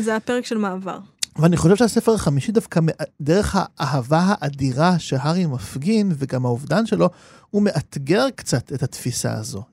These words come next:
Speaker 2: יש פסוק מאוד יפה, אה, גם מקהלת, אה, אחד הפסוקים האהובים עליי ביותר, לא דווקא כי אני מסכים איתם, אבל זה פסוק יפהפה, שהוא אומר פשוט, "אין זיכרון לראשונים וגם לאחרונים שיהיו,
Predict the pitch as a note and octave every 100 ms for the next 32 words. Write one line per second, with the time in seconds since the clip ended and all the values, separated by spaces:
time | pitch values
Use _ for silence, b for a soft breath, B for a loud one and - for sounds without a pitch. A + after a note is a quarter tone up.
0 | - D#3+ G#3+ - F3+ - A3 - D#3+ -
1 | G#3+ F#3+ D3 - F3 E3 b b b _
2 | D#3+ D3 C3+ B2 E3 F3+ C#3+ - B2 A#2+
3 | A2 B2+ - D3 C3 C#3 D#3+ E3+ - -
4 | - F3+ D#3 C3 B2 F3 D#3+ B2+ A2+ A2+
5 | A2+ - C3 D3 F3+ F3+ F3+ F3+ C#3 B2
6 | - - C3 A#2 - G2 - A#2+ A#2+ A#2+
7 | - - - - G#2 - A3+ - C#3 D3
8 | E3+ - F#3 B B B B - G#3 A#3
9 | F3 D#3+ B2+ E3 F#3+ D#3+ C3 - B2 D3+
10 | F3+ D3 B2 D3 D#3+ C#3+ B2+ C3+ A2+ A2+
11 | D3+ E3+ - - A2+ A2 G3 E3